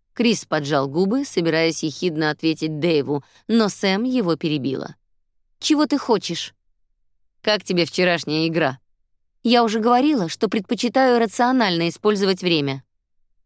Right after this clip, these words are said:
«Во время игры у тебя может появиться больше поводов поиздеваться над парнями из футбольной команды», заметил он. Эллисон удивилась тому,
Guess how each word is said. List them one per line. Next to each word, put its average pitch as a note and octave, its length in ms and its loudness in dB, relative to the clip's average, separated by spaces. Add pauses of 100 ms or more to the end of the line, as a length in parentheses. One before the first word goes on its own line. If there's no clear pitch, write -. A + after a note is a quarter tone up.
(220)
«Во G#3 260 2
время G3+ 420 4
игры F#3+ 320 4
у D#3 100 2
тебя F#3 280 0
может F3+ 320 0
появиться F#3 540 2
больше F3+ 440 2
поводов F#3+ 520 2 (300)
поиздеваться G#3+ 800 4
над F#3+ 200 -2
парнями G3+ 520 2
из C#3+ 180 -4
футбольной E3+ 500 0
команды», D3+ 600 -2 (440)
заметил D3 640 -4
он. C3+ 240 -12 (880)
Эллисон C#4 560 0
удивилась A#3+ 600 2
тому, G3+ 420 0